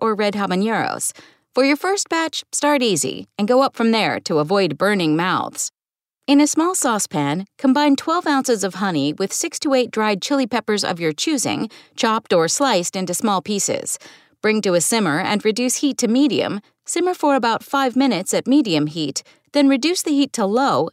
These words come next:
and let the honey continue to infuse for thirty minutes to one hour, depending on how strong of a chili flavor you prefer.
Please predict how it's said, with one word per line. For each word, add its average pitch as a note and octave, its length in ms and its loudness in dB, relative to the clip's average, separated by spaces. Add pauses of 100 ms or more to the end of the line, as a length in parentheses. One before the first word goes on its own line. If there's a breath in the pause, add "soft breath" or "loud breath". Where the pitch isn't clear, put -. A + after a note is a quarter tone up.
and B3 140 2
let C4+ 160 0
the F#4 100 -2
honey D4+ 240 4
continue D4 560 2
to B3 160 -4
infuse G#3 540 -2
for F#3 200 -2
thirty D4+ 360 -2
minutes B3+ 340 0
to A3 120 -4
one G#3+ 220 -2
hour, D#3 440 -2 (260)
depending F3+ 400 -2
on D#3 140 0
how E3+ 160 -2
strong G3 420 0
of D3 80 -2
a D#3 60 -2
chili C#4+ 300 -2
flavor C#3 340 -2
you C3+ 160 -2
prefer. C#3 520 -6